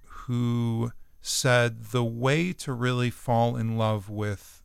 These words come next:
Mozart is through his operas and to gain a greater window into understanding, because we weren't talking about opera. We were talking about probably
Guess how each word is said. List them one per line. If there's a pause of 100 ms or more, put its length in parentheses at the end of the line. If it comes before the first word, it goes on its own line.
Mozart
is
through
his
operas
and
to
gain
a
greater
window
into
understanding,
because
we
weren't
talking
about
opera.
We
were
talking
about (580)
probably